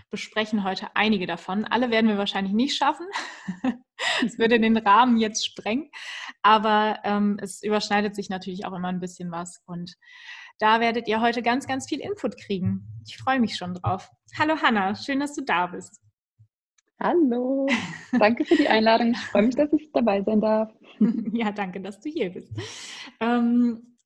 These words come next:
Speaker 1: erzähl doch mal, wie, wie bist du überhaupt zu Ernährung gekommen? Was ist so dein Weg die letzten Jahre?
Speaker 2: Ja, ich, ich würd mich als klassischen Quereinsteiger <laughs> bezeichnen. Also ich hab, äh,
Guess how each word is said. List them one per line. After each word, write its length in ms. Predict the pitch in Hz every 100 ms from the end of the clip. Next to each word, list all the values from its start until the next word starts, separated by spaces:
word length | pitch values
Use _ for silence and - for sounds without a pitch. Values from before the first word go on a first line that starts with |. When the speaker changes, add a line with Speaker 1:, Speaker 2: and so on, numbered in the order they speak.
| _ _ _
Speaker 1:
erzähl 340 | 269 - 339 269
doch 140 | 202
mal, 260 | 180 175 214
wie, 280 | 269 285
wie 120 | 254 269
bist 240 | 302 -
du 40 |
überhaupt 300 | 226 240 233
zu 240 | - 240 233
Ernährung 540 | - 208 220 214 214
gekommen? 760 | 196 - 262 247 226 226 220 _
Was 140 | 214 202
ist 140 | 208
so 80 | 208
dein 300 | 190 190 185
Weg 380 | 175 175 170 - _ _ -
die 60 |
letzten 360 | 151 151 _ 165
Jahre? 420 | 165 170 - 190 _ _ _ _ _ _
Speaker 2:
Ja, 260 | 220 208 208
ich, 200 | 214 -
ich 180 | - 202
würd 160 | 226 233
mich 240 | 247 240
als 220 | 214 202 -
klassischen 640 | - 220 247 - 220 226
Quereinsteiger 920 | - - 196 - 190 - 190 180 185
<laughs> 0 |
bezeichnen. 800 | 196 - - 233 220 - 220 302 202 - - 220
Also 180 | 202
ich 140 | 214 240
hab, 160 | 233
äh, 340 | - 208 202